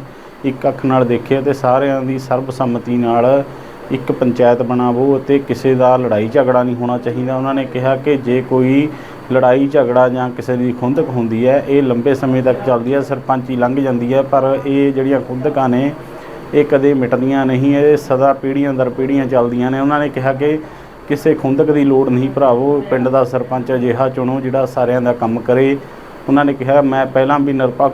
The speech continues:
ਹੋ ਕੇ ਕੰਮ ਕੀਤੇ ਨੇ ਤੇ ਹੁਣ ਵੀ ਨਿਰਪੱਖ ਹੋ ਕੇ ਲੋਕਾਂ ਲਈ ਖੜਾਂਗਾ ਤੇ ਆਪਣੇ ਲੋਕਾਂ ਦੀ ਸੇਵਾ ਕਰਾਂਗਾ।" ਸਿੱਧੂ ਮੂਸੇਵਾਲਾ ਸੀ ਜੋ, ਉਹ ਪੁਰਾਣਾ ਜਿਹੜਾ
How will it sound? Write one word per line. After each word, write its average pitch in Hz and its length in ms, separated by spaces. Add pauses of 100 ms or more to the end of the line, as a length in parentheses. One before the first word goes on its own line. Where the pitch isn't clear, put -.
(120)
ਹੋ 131 60
ਕੇ 127 140
ਕੰਮ 123 240
ਕੀਤੇ 120 340
ਨੇ 127 140
ਤੇ 127 140
ਹੁਣ 120 240
ਵੀ 135 160
ਨਿਰਪੱਖ 123 500
ਹੋ 127 140
ਕੇ 127 80
ਲੋਕਾਂ 120 320
ਲਈ 117 140
ਖੜਾਂਗਾ 120 520
ਤੇ 127 180
ਆਪਣੇ 123 360 (460)
ਲੋਕਾਂ 135 320
ਦੀ 135 140
ਸੇਵਾ 135 360
ਕਰਾਂਗਾ।" 135 600 (380)
ਸਿੱਧੂ 147 300
ਮੂਸੇਵਾਲਾ 135 600
ਸੀ 131 200
ਜੋ, 131 140
ਉਹ 135 580
ਪੁਰਾਣਾ 135 440
ਜਿਹੜਾ 131 360